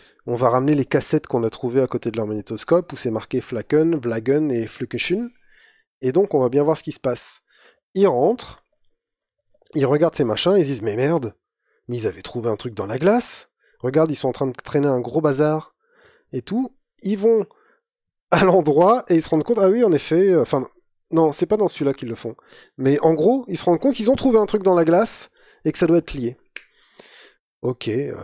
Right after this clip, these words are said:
le temps se passe un peu, euh, il y a des trucs un peu bizarres qui se passent, mais encore ça va. Et là, le yinche, il se transforme dans le chenil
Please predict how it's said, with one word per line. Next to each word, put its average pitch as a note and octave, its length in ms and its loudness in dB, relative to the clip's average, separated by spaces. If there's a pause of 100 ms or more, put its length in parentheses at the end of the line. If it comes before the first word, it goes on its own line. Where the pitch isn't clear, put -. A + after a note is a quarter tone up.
(140)
le A2+ 160 -4
temps C#3 180 0
se - 100 -8
passe - 240 -4
un A#2+ 80 -2
peu, - 180 -8
euh, C3+ 960 2
il A2+ 40 -2
y A2+ 40 -2
a A2+ 40 -2
des A#2+ 80 -10
trucs - 240 -10
un A2 80 -6
peu B2 180 -6
bizarres B2 260 -6
qui - 100 -14
se - 100 -18
passent, C3+ 260 -2
mais C3 60 -4
encore G#2+ 280 -8
ça G#2 120 -8
va. B2 280 -8 (420)
Et F#3 100 6
là, E3+ 360 2 (360)
le E3 220 4
yinche, D#3+ 600 0
il F#3+ 120 -8
se - 140 -4
transforme E3 760 0
dans D3+ 320 2
le D3 180 0
chenil E3 580 0